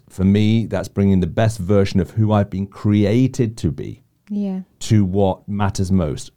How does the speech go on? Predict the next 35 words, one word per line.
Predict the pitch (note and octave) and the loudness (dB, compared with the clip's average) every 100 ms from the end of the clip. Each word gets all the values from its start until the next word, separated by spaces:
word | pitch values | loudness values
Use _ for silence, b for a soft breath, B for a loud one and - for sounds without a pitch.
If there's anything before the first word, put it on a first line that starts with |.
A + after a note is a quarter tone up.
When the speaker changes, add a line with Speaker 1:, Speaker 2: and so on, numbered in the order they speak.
| _ - | _ -16
Speaker 1:
the | - | -8
job | E2 E2+ G2 F#2 D#2+ _ | -6 2 4 4 0 _
that | - - | -20 -10
I | E2 | -10
feel | - - F#2 E2+ | -8 -2 0 0
I've | E2 | -2
been | E2 E2 | -2 -4
given, | C#2+ D#2+ C#2 | -4 -6 -4
the | D2 | -8
calling | - - G2 E2+ D#2+ D2+ | -10 -2 0 2 0 -4
I | B1+ | -8
feel | - - - | -10 -4 -2
I've | A3 G#3+ | 0 0
been | - | -2
Speaker 2:
Mm. | G#3 | -2
Speaker 1:
given. | - C2+ B B B | -4 -6 B B B
Because | - F#2+ | -4 -2
when | F#2 B2+ C#3+ D#3 | 2 4 4 2
you | C#3+ | 0
start | - C#3 B2+ - | 0 0 0 2
to | A2+ | 2
measure | A2 G#2+ G2+ | 4 2 0
it | F#2+ F#2+ | -4 -6
that | - G2+ - | 0 0 -2
way, | C#2+ C#2+ B1+ D2+ A#2+ A2 _ _ _ _ _ _ _ | -10 -14 -8 -4 -4 -6 _ _ _ _ _ _ _
then | G#2+ G#2 - | -4 -4 -2
actually | C#3 D3 - G#2+ F#2 E2 F2+ b b b _ | -2 -2 -2 0 2 0 -4 b b b _
it's | A#2 G#2+ - G#2+ | -4 -4 -6 -4
about | F2 - G2 F#2 F2+ - _ _ _ _ _ _ | -2 0 2 2 -2 -8 _ _ _ _ _ _
who | - E3 D3+ | 0 4 6
I'm | G#2+ F#2 | 6 4
being | E2+ D#2+ D#2 E2 | 0 -2 -2 -2
in | D#2 | -2
any | E2 | -2
moment, | E2 D#2 D#2 E2 F#2+ - | -2 0 0 0 0 -4